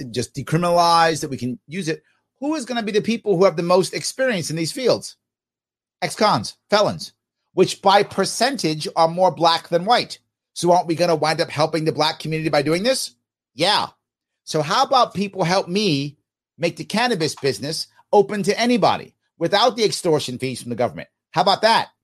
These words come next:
Then, whoa, will poor whites be helped? Yes. Will ex-cons who are Hispanic be helped? Yes. By percentage,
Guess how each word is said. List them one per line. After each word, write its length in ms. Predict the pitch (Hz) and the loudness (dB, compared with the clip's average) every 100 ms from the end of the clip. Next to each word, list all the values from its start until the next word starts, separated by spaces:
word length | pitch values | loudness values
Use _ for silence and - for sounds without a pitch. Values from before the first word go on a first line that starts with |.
| _ _ _ - | _ _ _ -2
Then, 300 | 233 262 196 - | -2 -2 -8 -10
whoa, 280 | 262 277 160 | 4 6 6
will 180 | 170 | 2
poor 300 | 175 - 214 | 0 4 6
whites 280 | 165 165 190 | 8 6 4
be 200 | - 226 | -4 0
helped? 320 | 226 262 - _ - | 2 0 -2 _ -2
Yes. 400 | 523 494 - - - | 0 2 -2 -8 -2
Will 100 | 160 | 0
ex-cons 480 | 180 - 185 190 160 | 0 -4 -2 0 0
who 80 | |
are 40 | 175 | -2
Hispanic 340 | 151 156 180 | 0 -2 0
be 60 | 226 | 2
helped? 260 | 294 - _ _ | 0 0 _ _
Yes. 480 | - 330 262 - - _ _ _ | 0 2 2 -2 -10 _ _ _
By 180 | 165 180 | 2 2
percentage, 920 | 180 190 185 247 294 175 170 175 - | 2 -4 -2 -2 -2 -2 -2 -2 -10